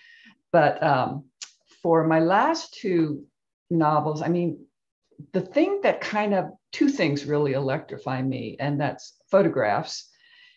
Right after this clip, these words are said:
and, and the language. That was particularly true for, um, Daughter of a Daughter, which is set, uh, as your novel, during, it starts during the Civil War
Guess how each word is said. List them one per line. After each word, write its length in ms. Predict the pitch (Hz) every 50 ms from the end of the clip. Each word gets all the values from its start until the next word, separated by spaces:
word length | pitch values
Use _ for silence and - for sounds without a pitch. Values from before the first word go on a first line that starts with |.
| _ _ _ _
and, 680 | - 165 165 160 160 151 147 143 143 139 135 127 151 151 - _ _ _ _ _ _ _ - -
and 160 | 175 170 156
the 60 | 160
language. 680 | 143 131 123 117 101 - 107 85 - - - - - _ _ _ _ _ _ _ _ _ _ _ _ _ _ _ _ -
That 200 | 135 170 - 165
was 120 | 165 160
particularly 840 | - - - - 165 - - - 254 247 - - 254 240 208 175 165 160
true 640 | - - - - 175 175 165 151 151 151 147 143
for, 560 | 139 - _ - 160 151 156 151 147 131 - 139
um, 400 | 147 143 131 110 117 104 - - -
Daughter 320 | 135 156 151 151 151 165 156
of 60 | 147
a 40 | 143
Daughter, 300 | 143 143 143 139 139 127
which 220 | 135 143 143 -
is 240 | 151 143 - - -
set, 380 | - 170 156 143 143 - - _ _ _ -
uh, 160 | 151 151 147 -
as 220 | 160 156 151 143 165
your 100 | 175 170
novel, 280 | 156 147 143 139 139
during, 440 | 139 135 170 170 165 156 139 - - - -
it 100 | 151 -
starts 380 | - - - 226 226 220 -
during 220 | - 196 170 160 151
the 80 | 143
Civil 380 | 143 - - 151 143 143 139 139
War 440 | 135 143 147 135 127 131 131 -